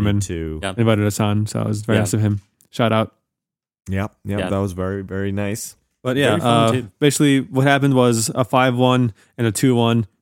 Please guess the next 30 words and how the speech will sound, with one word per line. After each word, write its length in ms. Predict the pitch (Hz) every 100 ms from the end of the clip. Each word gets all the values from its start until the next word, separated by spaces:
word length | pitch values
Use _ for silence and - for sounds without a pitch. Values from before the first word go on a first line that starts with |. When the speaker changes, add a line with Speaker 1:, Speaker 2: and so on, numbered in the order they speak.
| _ _ _
Speaker 1:
You 80 | 294
can 280 | 175 110 90 _ _ _ _
fill 80 | -
in 60 | 101
the 60 | 95
blanks 240 | 101 92
from 120 | 104
there. 200 | 98 117 - - _ _ _ _
Speaker 2:
All 140 | 85 76
right. 160 | 64 - - - - -
So 140 | 175
there 120 | 180
were, 320 | 226 226 160 -
uh, 200 | 104 92
F 220 | 143 139
A 140 | 196 147
Cup 340 | - 104 -
sets 600 | - 110 131 - - -
Speaker 3:
Cup 280 | - 185 175
sets. 760 | 185 175 170 170 156 113 - - -
Speaker 2:
this 260 | 101 107 -
past, 440 | 113 98 90 -
uh, 140 | 95 87
weekend. 460 | 120 139 82 104 - - -
Speaker 3:
Um, 480 | 104 104 101 98 95 _ - -
first 280 | - 170 -
off, 360 | 113 104 - - _ _ _ _ _ _ _ _ -
Newport 420 | 156 - 240 180
County 400 | 143 160 160 139
misprinted 1160 | 113 113 - - 113 110 - 107 107 101 101